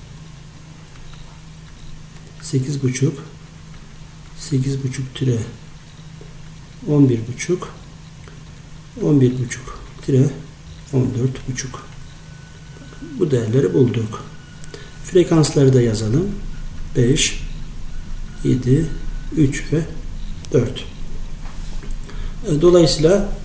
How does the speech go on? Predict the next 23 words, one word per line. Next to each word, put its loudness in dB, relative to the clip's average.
e, 8
biz 4
bu 4
gruplandırılmış 6
seriyi 6
sürekli 6
hale 2
getirmiş 4
olduk. 2
Kümülatif 8
frekans 4
değerlerini 10
bulmak 6
içinse 4
arkadaşlar, 2
e, 6
birinci 6
frekans 6
değerimiz 8
beş 6
olduğu 10
gibi 8
yazıyoruz. 4